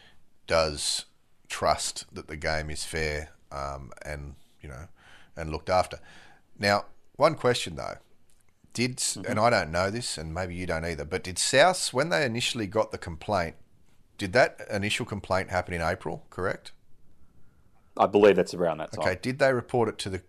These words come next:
Speaker 1: the integrity unit then?
Speaker 2: Don't know that. I don't think so. But I don't know that. I don't know that categorically.
Speaker 1: Mm.
Speaker 2: We probably won't hear about that until the investigation is complete.
Speaker 1: Yeah.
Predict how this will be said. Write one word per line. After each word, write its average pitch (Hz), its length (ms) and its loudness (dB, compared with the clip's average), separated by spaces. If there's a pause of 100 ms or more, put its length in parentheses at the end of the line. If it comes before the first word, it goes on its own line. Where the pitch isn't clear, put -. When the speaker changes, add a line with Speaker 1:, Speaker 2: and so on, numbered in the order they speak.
(200)
Speaker 1:
the 95 80 -6
integrity 87 480 -4
unit 85 260 -8
then? 78 220 -8 (1000)
Speaker 2:
Don't 80 200 -2
know 80 160 -4
that. 76 180 -6 (240)
I 82 140 0
don't 80 240 -4
think 78 160 -12
so. 76 200 -6 (320)
But 80 120 0
I 85 60 4
don't 90 200 2
know 76 140 -6
that. 73 120 -6 (160)
I 90 80 2
don't 101 160 6
know 101 160 6
that 98 220 4
categorically. 113 760 4
Speaker 1:
Mm. 90 240 -10 (260)
Speaker 2:
We 101 120 -10
probably 87 240 0
won't 82 220 -2
hear 117 420 4
about 117 280 4
that 120 160 6
until 98 240 -4
the 87 100 -2
investigation 95 640 -4
is 101 140 -10
complete. 98 320 -2
Speaker 1:
Yeah. 78 120 -4